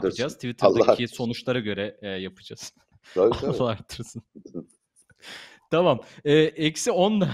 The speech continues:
Speaker 1: <laughs> bitirdik sepetimizi. E,
Speaker 2: Nerede
Speaker 1: biz
Speaker 2: peki
Speaker 1: eksi onla
Speaker 2: eksi onla bitirdim
Speaker 1: bitirdik.
Speaker 2: ben?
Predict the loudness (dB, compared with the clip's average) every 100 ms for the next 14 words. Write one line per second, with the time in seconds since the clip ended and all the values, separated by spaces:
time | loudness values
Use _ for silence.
0 | -6 -12 -10 -8 -8 -8 -6 -6 -6 -6
1 | -6 -4 -4 -4 -6 -20 -12 -4 -2 -2
2 | -2 -2 -4 -6 10 12 12 10 4 2
3 | 2 2 2 2 4 4 4 0 -2 -4
4 | -4 -2 -2